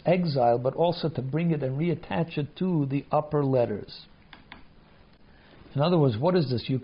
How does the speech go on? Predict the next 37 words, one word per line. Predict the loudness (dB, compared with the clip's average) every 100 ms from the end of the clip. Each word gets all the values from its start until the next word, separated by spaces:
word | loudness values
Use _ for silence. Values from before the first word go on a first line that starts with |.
| 0
you | 2
would | 0 -2
think | 0 2 0
that | -2 -2
Tshuva, | 0 2 2 2 0 -4 0
Tashuv | 0 2 -2 -2
Hey, | -4 -4 -4
ta-, | -2 0
let's | 2 0 0
bring | 0 4 4
back | 4 4 4 0 -10 -20 -20 -20 -8
a | -4
Sur | -2 0 4
Meira, | 4 4 4 2 2 0 -2 0
to | 2 4 4 0 0
bring | 0 0
it | 2
back, | 0 0 0
that | 0
the |
Neshama | 2 0 0 0 2 2
is | 2 2
back | 2 2 0 0
into | 2 2 2 0
good | 2 2 2
graces | 2 2 2 -2 0
with | 0
Hashem | 0 0 2 4
and | 2 0
so | 2 4
on. | 2 -2 -12 -20 -20 -10 -2
But | 0
it's | 0
no, | 0 2
it | 2
also, | 2 0 -2 -4 -2
an, | -2